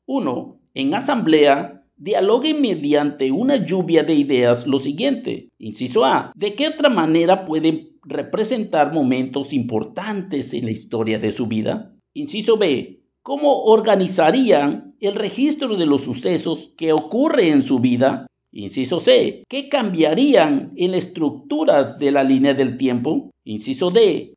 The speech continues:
¿con qué otros campos y contenidos creen que se relacione este proyecto? Inciso E,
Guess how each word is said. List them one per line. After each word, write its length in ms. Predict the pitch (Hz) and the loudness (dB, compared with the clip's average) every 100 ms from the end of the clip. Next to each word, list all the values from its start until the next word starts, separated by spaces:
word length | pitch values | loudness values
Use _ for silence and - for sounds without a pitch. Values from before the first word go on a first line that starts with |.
| - | -8
¿con 220 | 233 214 | -4 -4
qué 120 | 240 | 4
otros 360 | 240 233 233 - | 4 4 0 -2
campos 720 | - 196 196 196 175 185 - | -2 -2 -2 -4 -2 -4 -6
y 140 | 139 120 | -8 -6
contenidos 760 | 127 123 135 156 180 175 180 - | -6 -4 -2 -2 0 -2 -2 -8
creen 480 | 190 226 233 214 - | -4 0 0 -2 -4
que 140 | 151 | -6
se 140 | 139 | -6
relacione 600 | 135 135 127 - 139 135 135 | -6 -4 -4 0 0 2 0
este 200 | 135 131 | -2 -2
proyecto? 800 | 139 131 127 - 147 277 269 - | 0 0 0 -2 -6 -6 -8 -14
Inciso 580 | 143 - 127 120 175 214 | -12 -12 -10 -4 2 2
E, 440 | 208 131 120 | 2 0 -6